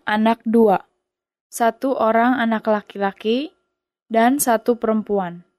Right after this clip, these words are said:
Sekarang saya tinggal di kota Jakarta.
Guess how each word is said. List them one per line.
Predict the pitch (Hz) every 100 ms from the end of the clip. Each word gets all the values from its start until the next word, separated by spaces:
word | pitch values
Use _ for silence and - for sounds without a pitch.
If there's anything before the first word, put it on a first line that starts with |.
| _ _ _ _ _ _ _ _ _ -
Sekarang | - 254 269 330 370
saya | 302 247 285
tinggal | 311 294 240 220 233 285
di | 247
kota | - 220 214 247 226
Jakarta. | 214 214 202 202 190 175